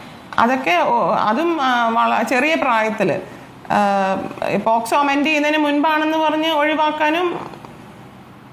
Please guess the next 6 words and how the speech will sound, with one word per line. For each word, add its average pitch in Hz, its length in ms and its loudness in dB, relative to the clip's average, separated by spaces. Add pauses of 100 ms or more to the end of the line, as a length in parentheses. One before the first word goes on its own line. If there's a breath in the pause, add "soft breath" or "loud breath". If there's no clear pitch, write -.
(340)
ബുദ്ധിമുട്ടല്ലേ 311 680 0
അത്? 202 360 0
അത്, 208 240 0
ആ, 277 160 0 (880)
ശരിക്കും 294 260 0
പറഞ്ഞാൽ 302 240 0